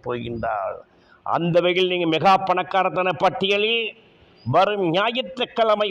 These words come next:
முதல் வரும் பௌர்ணமியிலிருந்து உங்கள் வாழ்க்கை மிகவும் ஜொலிப்பாய், மிகவும் எடுப்பாய், மிகவும், ஆ, கெத்தாய் வாழக்கூடிய வாழ்க்கை. இனிமேல் நீங்கள், ஆ, கொத்து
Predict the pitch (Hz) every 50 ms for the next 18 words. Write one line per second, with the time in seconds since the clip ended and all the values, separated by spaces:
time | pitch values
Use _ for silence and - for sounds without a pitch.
0 | 196 196 185 196 196 190 175 170 156 143 131 117 104 - - 90 101 139 165 175
1 | 170 156 143 123 - - _ - - - 143 151 170 196 214 220 220 220 226 220
2 | 214 214 214 214 220 220 226 226 226 208 208 202 202 196 180 208 214 214 160 214
3 | - 233 233 240 240 240 233 - - _ _ _ - _ _ - 113 135 175 170
4 | 196 208 220 226 208 156 143 117 113 175 196 208 226 233 208 180 - - 143 131
5 | 117 98 90 85 82 - _ _ _ _ - - 156 185 208 190 208 226 214 214
6 | 185 160 135 127 160 185 190 226 233 185 147 - - 170 143 127 117 104 98 -
7 | - - - _ _ - 131 175 196 180 226 214 214 220 196 151 135 151 185 392
8 | - - _ _ _ - - 156 170 175 170 165 151 143 131 214 185 - - 233
9 | 240 - 240 - 254 233 226 220 196 190 185 185 180 170 - 160 156 151 151 139
10 | 131 123 117 110 - - 123 110 107 101 95 92 82 87 98 123 143 160 165 175
11 | 190 196 185 185 190 180 170 175 160 147 160 180 214 370 - - - _ _ _
12 | _ - - 156 165 165 165 156 - - - - - - - - 226 220 - -
13 | 254